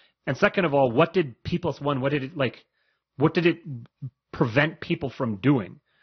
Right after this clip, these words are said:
Like, if anything, it would have prevented more people from marching on the Capitol.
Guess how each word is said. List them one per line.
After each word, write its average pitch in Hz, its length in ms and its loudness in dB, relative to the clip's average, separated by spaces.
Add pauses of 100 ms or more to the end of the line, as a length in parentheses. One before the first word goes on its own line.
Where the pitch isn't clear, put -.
(180)
Like, 143 140 2 (680)
if 156 120 -2
anything, 180 400 2
it 160 100 0
would 156 100 2
have 131 80 -14
prevented 151 540 0
more 143 200 4
people 147 280 -2
from 110 220 -6
marching 107 320 -4
on 104 80 -8
the 98 40 -10
Capitol. 117 560 -4